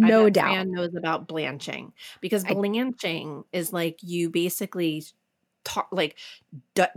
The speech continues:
Speaker 1: like, put it in boiling water for, like, two or three minutes and then take it out and then put it in cold water.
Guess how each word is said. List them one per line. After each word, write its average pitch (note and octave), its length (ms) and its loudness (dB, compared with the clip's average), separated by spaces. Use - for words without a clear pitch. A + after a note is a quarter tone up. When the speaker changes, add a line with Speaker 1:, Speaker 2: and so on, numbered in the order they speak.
Speaker 1:
like, F3 200 -4
put A#3 180 -2
it A3+ 80 0
in G3 140 0
boiling F3 440 -2
water E3 320 -2
for, F#3+ 140 -6
like, D#3 180 -6
two - 180 -8
or F3 100 -2
three F3 200 -6
minutes F3 380 -4
and D#3+ 100 -4
then D3+ 120 -4
take - 260 -6
it F3+ 80 -2
out E3 260 0
and D#3+ 120 -6
then D3+ 120 -10
put F#3+ 220 -4
it D#3+ 100 -6
in D#3 120 -8
cold E3 280 -8
water. - 340 -12